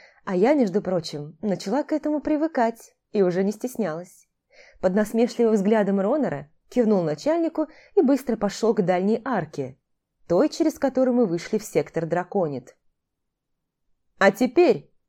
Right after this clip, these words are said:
если вы не возражаете», неожиданно сказал Ронор, когда спина Гайда скрылась за кустами. «Я хотел бы напомнить вам, что, несмотря ни на что, я всё же рекомендую вам быть осторожной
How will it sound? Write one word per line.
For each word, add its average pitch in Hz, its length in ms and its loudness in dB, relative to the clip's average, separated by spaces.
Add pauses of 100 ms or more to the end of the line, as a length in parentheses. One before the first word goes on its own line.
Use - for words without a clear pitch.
если 190 360 0
вы 202 100 6
не 202 80 6
возражаете», 185 840 0 (960)
неожиданно 180 500 2
сказал 180 380 -2
Ронор, 156 360 -4 (180)
когда 185 240 -2
спина 165 320 -6
Гайда 208 320 0
скрылась 165 420 -2
за 170 100 -6
кустами. 135 600 -8 (1500)
«Я 202 180 8
хотел 202 320 4
бы 190 160 4
напомнить 190 640 0
вам, 151 300 0
что, 165 580 0 (400)
несмотря 202 520 4
ни 165 120 2
на 165 140 0
что, - 520 -2 (360)
я 185 220 4
всё 226 200 2
же 214 140 4
рекомендую 214 640 4
вам 160 200 0
быть 165 280 2
осторожной 165 920 -4